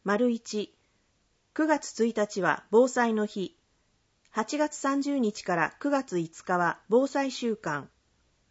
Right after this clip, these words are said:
自らの命は自らが守るという高い自助の意識と、自分たちの町は自分たちで守るという共助の意識を共有し、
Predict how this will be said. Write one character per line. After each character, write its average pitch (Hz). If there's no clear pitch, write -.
自 285
ら 226
の 185
命 202
は 156
自 269
ら 247
が 170
守 175
る -
と 226
い 214
う 202
高 269
い 254
自 240
助 254
の 180
意 180
識 -
と、 151
自 220
分 302
た 247
ち 214
の 190
町 185
は 185
自 180
分 285
た 233
ち 170
で 170
守 175
る -
と 233
い 220
う 214
共 302
助 226
の 175
意 214
識 -
を 156
共 185
有 180
し、 165